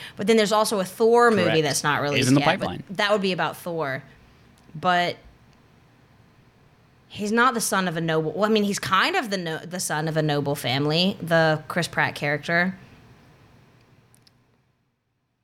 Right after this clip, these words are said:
Speaker 1: Is it Guardians of the Galaxy?
Speaker 2: It is not. It is not.
Speaker 1: Okay.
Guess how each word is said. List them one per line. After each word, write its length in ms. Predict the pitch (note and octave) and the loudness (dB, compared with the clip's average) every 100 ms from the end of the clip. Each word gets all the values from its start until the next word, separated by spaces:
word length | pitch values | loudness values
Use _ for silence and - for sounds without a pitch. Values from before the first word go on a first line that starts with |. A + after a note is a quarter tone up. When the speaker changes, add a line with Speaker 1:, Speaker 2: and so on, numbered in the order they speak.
| _ _ _ _ _ _ _ _ _ _ _ _ _ _ _ _ _ _ - | _ _ _ _ _ _ _ _ _ _ _ _ _ _ _ _ _ _ -16
Speaker 1:
Is 120 | F#3+ | -12
it 80 | F#3 | -2
Guardians 680 | F3 F3+ G3 G3+ G3+ - - - - - - - - - - | 2 4 4 2 0 -4 -10 -20 -20 -20 -20 -20 -20 -20 -10
of 120 | E3+ | -8
the 60 | E3+ | -2
Galaxy? 380 | D#3+ D#3+ F3 D3 | 2 2 2 2
Speaker 2:
It 40 | |
is 140 | D3+ | 4
not. 460 | D3+ D#3 C#3+ - - - - - - | 4 4 2 0 -12 -14 -20 -20 -6
It 100 | C3 | -2
is 160 | B2+ | 0
not. 300 | C3 B2+ A2 E3+ - | 2 4 4 0 -6
Speaker 1:
Okay. 240 | - D#3 | -8 -14